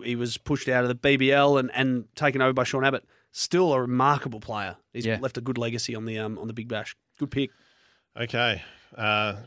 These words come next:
Speaker 3: keep going with the batting for me. I'll go with Bradley Hodge.
Speaker 1: Yeah, had him on my list.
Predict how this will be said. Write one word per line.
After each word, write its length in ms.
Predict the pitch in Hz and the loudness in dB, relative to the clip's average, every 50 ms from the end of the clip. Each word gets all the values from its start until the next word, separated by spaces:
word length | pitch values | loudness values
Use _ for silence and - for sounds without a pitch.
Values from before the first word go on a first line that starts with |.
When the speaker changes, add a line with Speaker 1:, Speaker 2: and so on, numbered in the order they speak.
| - _ _ _ _ _ _ - | -20 _ _ _ _ _ _ -6
Speaker 3:
keep 180 | - 127 117 | -6 -6 -4
going 240 | 117 110 110 110 110 | -2 -2 -2 -2 -4
with 140 | 104 - - | -6 -8 -10
the 80 | - | -8
batting 420 | 82 107 107 117 120 120 120 113 101 101 - | -4 -2 0 0 0 -2 -4 -6 -10 -14 -18
for 140 | - - 117 | -18 -14 -8
me. 360 | 110 110 120 143 165 175 - - | -4 -2 -2 -2 -2 -4 -6 -4
I'll 360 | - 113 110 107 110 107 101 | -2 -2 0 0 0 -2 -4
go 240 | 101 107 104 104 104 | -2 0 0 0 0
with 260 | 104 98 - - - _ _ | -2 -4 -6 -8 -18 _ _
Bradley 680 | 95 98 101 104 104 110 120 120 120 120 120 117 113 - | -20 -14 -6 -2 0 0 0 0 -4 -4 -4 -6 -8 -10
Hodge. 640 | - - - 104 95 90 90 90 - - - - - - - _ _ _ _ _ _ _ | -14 -10 -8 -8 -6 -6 -8 -12 -12 -12 -12 -10 -12 -14 -14 _ _ _ _ _ _ _
Speaker 1:
Yeah, 80 | _ _ - - - | _ _ -20 -20 -20
had 120 | - 123 | -20 -20
him 60 | 120 117 | -20 -20
on 100 | 101 107 | -20 -20
my 100 | 117 120 | -20 -20
list. 420 | - - 120 - - - - | -20 -20 -16 -12 -12 -12 -14